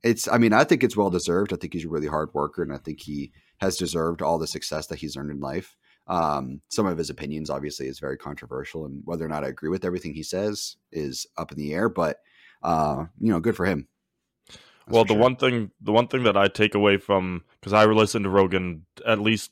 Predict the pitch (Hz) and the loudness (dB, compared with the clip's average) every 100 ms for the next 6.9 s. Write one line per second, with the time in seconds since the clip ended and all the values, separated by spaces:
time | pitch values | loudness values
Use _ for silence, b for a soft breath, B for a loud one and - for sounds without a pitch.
0 | _ 104 104 104 120 - 113 - - - | _ 0 2 2 -2 -2 -4 -8 -20 -14
1 | - 113 110 151 147 131 117 107 113 107 | 2 4 4 4 6 6 6 6 4 6
2 | 101 104 92 95 85 104 104 117 131 117 | 4 2 2 0 2 2 4 4 0 -8
3 | - - 117 107 123 107 101 101 104 85 | -6 0 2 4 2 0 -6 2 2 2
4 | 80 80 - 92 95 135 135 131 113 - | -4 -8 -6 -4 2 4 4 6 6 6
5 | 98 85 78 92 110 113 123 113 107 95 | 4 4 2 2 2 2 0 2 2 2
6 | 85 98 90 90 80 - 101 95 87 | 0 0 0 -2 -6 -6 -4 -4 -6